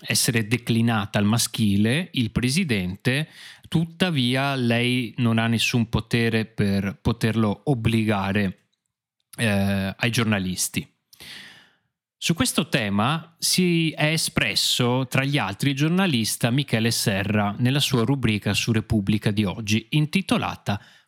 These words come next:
Per la libertà di articolo. Molto sarcastico, molto bello questo,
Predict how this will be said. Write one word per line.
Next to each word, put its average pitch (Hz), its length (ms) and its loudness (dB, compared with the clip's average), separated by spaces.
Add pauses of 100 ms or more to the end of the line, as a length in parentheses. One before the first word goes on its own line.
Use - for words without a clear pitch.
(140)
Per 220 220 0
la 190 200 2
libertà 151 680 0
di 110 140 0
articolo. 107 880 -2 (180)
Molto 110 960 0
sarcastico, - 760 -2
molto 107 260 0
bello 98 280 -2
questo, 101 560 0